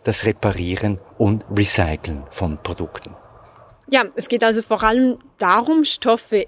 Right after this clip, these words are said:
Speaker 2: in einem Kreislauf zu halten und deren Wertigkeit langfristig zu erhalten, weil Abfall ist eines der Hauptprobleme der aktuellen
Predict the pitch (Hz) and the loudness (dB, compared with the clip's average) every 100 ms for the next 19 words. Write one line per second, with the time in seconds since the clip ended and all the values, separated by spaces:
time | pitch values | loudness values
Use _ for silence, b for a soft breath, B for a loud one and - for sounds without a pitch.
0 | _ 240 285 359 302 202 220 247 233 - | _ 2 4 4 0 -2 0 0 -2 0
1 | 185 226 214 170 - - 180 175 170 - | 2 2 2 0 0 -8 0 0 0 -2
2 | 180 165 190 185 190 185 185 - 170 165 | -6 -6 -6 -2 -2 -2 -6 -8 -2 -2
3 | 190 277 - 285 302 - 202 190 220 - | 0 -4 0 0 0 -2 2 2 2 2
4 | 226 - 220 - 202 202 208 208 208 - | 0 0 -6 0 2 2 4 2 0 -6
5 | 156 _ B B B - 185 180 - 185 | -8 _ B B B -2 0 0 0 -4
6 | - 254 254 294 302 226 - 202 226 226 | -2 -2 0 0 -4 -6 0 0 2 0
7 | 196 180 190 214 277 - 202 185 170 170 | 0 -2 2 2 2 -6 -6 -2 -2 -2
8 | 170 170 - 170 - - 196 190 180 | -4 -2 -2 -2 -6 -2 2 2 0